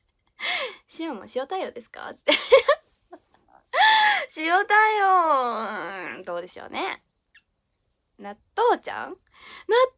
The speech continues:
豆！好きでも嫌いでもない。シナモン好きならシオモンやな。そう、シナモンが好きなんです。見せられないですけどね。えーと、くにさん、はじめまして。フォローしま-、あー、ありがとうございます。フォローありがとうございます。四〇？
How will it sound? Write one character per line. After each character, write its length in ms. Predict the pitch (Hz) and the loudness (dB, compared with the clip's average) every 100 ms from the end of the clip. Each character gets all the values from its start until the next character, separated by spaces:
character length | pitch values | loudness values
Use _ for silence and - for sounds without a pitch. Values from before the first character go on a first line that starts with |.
| - 605 508 | 4 6 6
豆！ 180 | 269 - _ _ _ _ _ - | 4 -2 _ _ _ _ _ -20
好 60 | - | -18
き 120 | 285 | -14
で 60 | 254 | -12
も 100 | 269 | -12
嫌 120 | 254 | -10
い 40 | 247 | -8
で 60 | |
も 80 | 262 | -8
な 100 | 240 | -8
い。 100 | - _ _ _ _ _ _ _ _ | -10 _ _ _ _ _ _ _ _
シ 140 | - | -8
ナ 60 | 339 | -6
モ 100 | 294 | -4
ン 60 | 233 | -8
好 40 | |
き 120 | - | -10
な 100 | 220 | -10
ら 80 | 196 | -10
シ 180 | 220 240 | -10 -10
オ 60 | 196 | -10
モ 120 | 180 | -12
ン 100 | 202 | -18
や 100 | 202 | -18
な。 180 | - 226 | -20 -20
そ 120 | 214 | -18
う、 20 | |
シ 140 | - 349 | -8 -6
ナ 80 | 403 | -6
モ 140 | 214 | -8
ン 60 | 196 | -12
が 100 | 214 | -14
好 80 | |
き 140 | - 190 | -14 -14
な 100 | 190 | -12
ん 60 | |
で 120 | 185 202 | -16 -16
す。 80 | - - | -20 -14
見 140 | 214 | -14
せ 100 | 226 | -10
ら 100 | 254 | -8
れ 100 | 254 | -8
な 80 | 233 | -10
い 80 | - | -14
で 80 | - | -20
す 80 | - | -20
け 100 | 92 | -20
ど 80 | |
ね。 180 | - 254 _ _ _ _ _ _ _ _ _ _ _ _ _ _ _ _ _ _ _ _ _ _ _ _ - | -16 -16 _ _ _ _ _ _ _ _ _ _ _ _ _ _ _ _ _ _ _ _ _ _ _ _ -14
え 180 | 226 226 | -10 -10
ー 40 | 220 | -10
と、 100 | 240 | -8
く 160 | 370 | -4
に 120 | 392 | -2
さ 140 | 359 302 | -2 -4
ん、 60 | |
は 80 | 294 | -4
じ 100 | 269 | -6
め 100 | 269 | -8
ま 180 | 269 285 | -6 -8
し 60 | 302 | -6
て。 140 | 262 | -10
フ 100 | - | -12
ォ 120 | - | -12
ロ 60 | 269 | -12
ー 20 | |
し 80 | 262 | -8
ま-、 60 | 247 | -2
あ 60 | |
ー、 140 | 392 415 | -2 -2
あ 20 | |
り 60 | 392 | -4
が 120 | 453 | -4
と 80 | 453 | -4
う 40 | |
ご 60 | 440 | -4
ざ 80 | 440 | -4
い 40 | |
ま 140 | 415 427 | -6 -8
す。 80 | - | -8
フ 40 | |
ォ 40 | 339 | -10
ロ 60 | |
ー 20 | 320 | -10
あ 20 | |
り 80 | 320 | -10
が 80 | |
と 100 | 339 | -10
う 40 | 320 | -10
ご 20 | |
ざ 100 | 311 | -8
い 60 | 311 | -6
ま 240 | 302 302 | -6 -8
す。 80 | - | -6
四 300 | 269 359 381 | 0 2 2
〇？ 340 | 370 359 392 | 0 0 -4